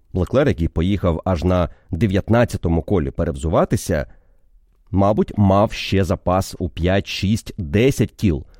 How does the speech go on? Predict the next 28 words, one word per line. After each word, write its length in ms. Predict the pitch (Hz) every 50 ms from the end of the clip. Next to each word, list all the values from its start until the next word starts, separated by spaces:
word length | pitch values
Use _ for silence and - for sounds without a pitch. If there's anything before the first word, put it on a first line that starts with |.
| - - -
хорошого 540 | - - 120 113 95 85 - 98 82 87
темпу, 440 | - - 127 160 202 180 - 78 - - - _ - - _ _ _ - _ - -
чим 200 | - 147 147 143
він 160 | 143 120 110
не 120 | 117 120
скористався 640 | 110 - - 104 107 - - - 113 95 - - -
і 140 | 64 76 85
таким 260 | - 78 - - 92
чином 280 | - 147 135 123 101 101
не 100 | 110 104
підготував 480 | - 98 85 92 - 107 107 120 -
себе 340 | - - 110 87 107 143 151
для 180 | 90 92 - 208
такої 400 | - 117 - - 139 135 117 95
нагоди, 420 | 95 90 82 90 135 160 117 107
яка 360 | 90 87 - - 98 101 95 - - - - - - -
звалилася 580 | 95 90 110 110 101 110 123 123 117 - 113
на 80 | 101 95
голову 440 | 82 90 98 95 92 90 92 87 - - - - - -
Ландо 340 | 87 95 90 85 82 85
Норрісу. 520 | 85 82 85 78 - - - - - - - - - - - - -
Із 120 | - 117 -
Піастрі 380 | - 143 143 - 240 - 165
Макларен 500 | 143 117 - - 127 143 156 147 131 110
майже 440 | 104 107 113 123 113 104 98 87 110
це 120 | - 139
змогли 300 | 123 123 131 127 - 143
повторити. 560 | - - 135 - 151 151 170 135 - 214 190